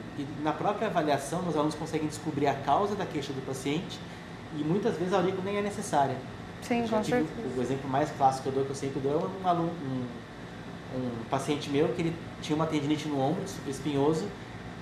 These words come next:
Speaker 1: e a ca-, pra ficar uma história curta, ele tinha um, um Gol, um Audi,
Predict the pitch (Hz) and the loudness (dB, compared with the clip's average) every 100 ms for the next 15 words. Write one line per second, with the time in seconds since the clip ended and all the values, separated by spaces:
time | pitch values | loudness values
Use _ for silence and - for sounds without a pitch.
0 | - 131 143 139 - 139 127 - 139 120 | -6 2 4 4 -2 -4 -4 2 4 4
1 | 113 - 120 135 131 - 120 123 123 - | -2 -6 -4 0 0 0 0 0 -2 0
2 | 151 143 135 - 135 131 151 214 - 135 | 0 0 -4 -6 -2 4 4 4 0 4
3 | 127 185 208 233 | 4 4 0 -4